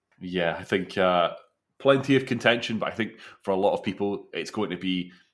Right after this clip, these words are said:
you're in, you're definitely in one camp for almost all the decisions, or you're definitely in another camp, uh, for the others. But there is one more game that I, I picked up something on that I thought was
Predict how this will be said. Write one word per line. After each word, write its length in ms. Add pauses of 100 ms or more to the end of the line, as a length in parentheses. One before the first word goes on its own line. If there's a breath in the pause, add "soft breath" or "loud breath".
you're 220
in, 200
you're 120
definitely 380
in 120
one 220
camp 240
for 80
almost 300
all 100
the 80
decisions, 560
or 140
you're 80
definitely 380
in 60
another 240
camp, 280 (260 soft breath)
uh, 200 (100)
for 120
the 120
others. 260
But 160
there 140
is 120
one 280
more 380 (340 loud breath)
game 240
that 100
I, 120 (120)
I 100
picked 200
up 160
something 320
on 420
that 60
I 80
thought 400
was 320